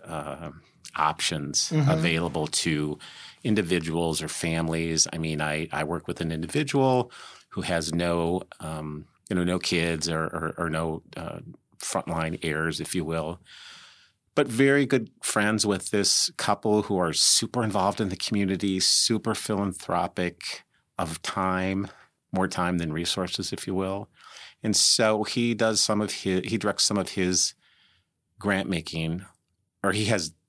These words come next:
Speaker 1: them direct some of his grant making, so he can help add value to the work that they're doing. That's another way to come at it. So there's,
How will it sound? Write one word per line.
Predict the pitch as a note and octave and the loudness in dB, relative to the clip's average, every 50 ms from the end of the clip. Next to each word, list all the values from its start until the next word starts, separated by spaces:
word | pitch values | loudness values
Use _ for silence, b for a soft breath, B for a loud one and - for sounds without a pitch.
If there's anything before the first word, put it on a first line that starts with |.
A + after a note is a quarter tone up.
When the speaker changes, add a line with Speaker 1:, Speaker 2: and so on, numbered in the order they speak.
| _ _ _ - | _ _ _ -8
Speaker 1:
them | G2+ F2 F#2 A2+ B2+ C3+ B2 B1 B1 - - - - - | -4 0 2 2 2 2 0 -2 -4 -8 -14 -12 -6 -2
direct | F#2+ E2 D#2 D#2 D2+ - - - - - - _ _ | 0 2 2 0 -2 -4 -8 -10 -12 -12 -14 _ _
some | - - - F#2 D#2+ | -10 -6 -4 -4 -4
of | D2 C#2+ - | -4 -4 -8
his | - D2+ - | -10 -12 -12
grant | - - C#2+ C#2 C#2 - - | -10 -8 -8 -8 -8 -8 -10
making, | - D#2 - - - - - - - B B B B B B B B - - | -10 -10 -10 -12 -14 -14 -14 -16 -20 B B B B B B B B -10 -4
so | - G#2+ F#2+ | -2 -2 -2
he | - - G#2+ - | 0 -2 -2 -2
can | - G#2 F2+ | -2 -2 -4
help | - - F#2 E2+ E2 - _ - - | -2 0 -2 -2 -2 -4 _ -6 -4
add | D#2 D2+ C#2+ D#2 | -4 -4 -2 -2
value | D#2+ D2 D2+ D#2 D#2 - | 0 0 0 -2 -4 -6
to | - D#2 | -8 -10
the | - - | -8 -8
work | - - - - - | -8 -10 -10 -10 -12
that | - - | -12 -8
they're | - D2 D2 | -6 -4 -4
doing. | C#2+ C#2 C#2+ - - - - - _ _ - - | -4 -6 -8 -12 -12 -14 -20 -20 _ _ -20 -14
That's | - - - | -12 -8 -4
another | E2+ F2 E2 D#2+ | -2 -2 -2 -2
way | D2 C#2+ C2 | -2 -4 -6
to | C#2+ | -8
come | - - - - | -10 -12 -12 -12
at | - E2+ - | -10 -10 -10
it. | - - - | -4 0 0
So | - - F2+ E2 | 2 2 2 2
there's, | F2 E2+ D#2+ - | 2 2 0 0